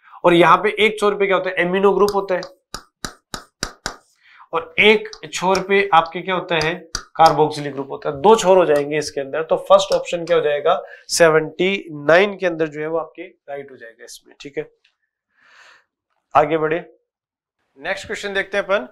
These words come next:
Which protein structure of enzyme can affected by factor? एंजाइम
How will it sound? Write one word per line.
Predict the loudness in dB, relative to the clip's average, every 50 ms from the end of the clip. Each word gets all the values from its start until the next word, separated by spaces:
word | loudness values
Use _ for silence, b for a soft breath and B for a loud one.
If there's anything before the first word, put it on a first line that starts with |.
| _ _ _ _ _ _ _ _ _ _ _ _ _ _ _ _ _ _ _ _ _ _ _ _ _ _ _ _ _ _ _ _ _ _
Which | _ _ -10 -10 -10 -10 -12 -16 -18 -18 _ _ _ _ _ _ _ _ _ _ -6
protein | -6 -6 -6 -6 -8 -10 -8 -8 -10 -10
structure | -10 -10 -10 -10 -10 -10 -8 -6 -6 -6 -6 -8 -12 -20 _ _ _ _ _ _ -4
of | -2 -2 -2 -2 -4 -10 -12 -12
enzyme | -12 -10 -8 -8 -6 -6 -8 -8 -12 -14 _
can | -6 -6 -6 -6 -10 -12 _ -12
affected | -10 -8 -10 -10 -10 -8 -8 -8 -8 -6 -4
by | -4 -4 -4 -6 -10 _ _ _ _ _ _ _ _ _ _ -12
factor? | -12 -12 -12 _ _ -20 -20 -20 _ _ _ _ _ _ _ _ _ _ _ _ _ _ _ _ _ _ _ _ _ _ _ _ _ _ _ _ _
एंजाइम | -8 -6 -6 -6 -4 -4 -4 -4 -4